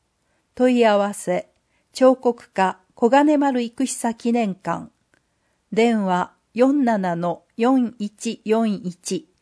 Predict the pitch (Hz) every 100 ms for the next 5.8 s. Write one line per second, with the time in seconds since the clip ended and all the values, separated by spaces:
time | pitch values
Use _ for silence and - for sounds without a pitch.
0 | _ _ - - 311 311 294 254 175 170
1 | 165 - 247 247 240 208 185 156 143 -
2 | _ _ _ _ _ _ _ _ _ _
3 | _ _ _ - 254 311 320 311 302 302
4 | 294 269 233 214 - 190 - - 233 254
5 | - 226 196 180 190 - 269 -